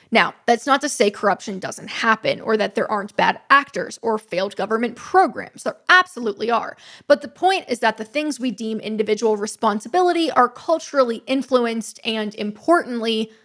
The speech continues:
politically strategic. Some solutions should not be dictated by how much money you have or who you work for. I will die on this hill. And rugged American individualism as the answer to our collective problems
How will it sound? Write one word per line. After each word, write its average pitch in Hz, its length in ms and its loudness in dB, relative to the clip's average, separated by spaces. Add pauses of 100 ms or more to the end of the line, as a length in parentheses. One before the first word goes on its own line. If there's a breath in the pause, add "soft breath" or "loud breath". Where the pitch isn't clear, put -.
(180 soft breath)
politically 202 440 4
strategic. - 640 -10 (500 loud breath)
Some 285 340 4
solutions 233 720 -4
should 254 260 -2
not 262 280 4
be 254 80 -4
dictated 208 680 -6
by 196 120 -2
how 220 200 -4
much 220 240 -6
money 202 240 0
you 202 100 0
have - 380 0 (200 soft breath)
or 233 140 2
who 240 140 -4
you 214 200 0
work 202 260 -2
for. - 400 -10
I 226 120 4
will 233 180 4
die 233 360 4
on 214 220 -2
this 208 220 -10
hill. - 320 -6 (280 loud breath)
And 240 320 0
rugged 262 360 4
American 240 520 -2
individualism 214 920 0
as 190 140 -6
the - 180 -10
answer 285 420 2
to 247 160 -2
our 302 100 4
collective - 480 -8
problems 240 540 2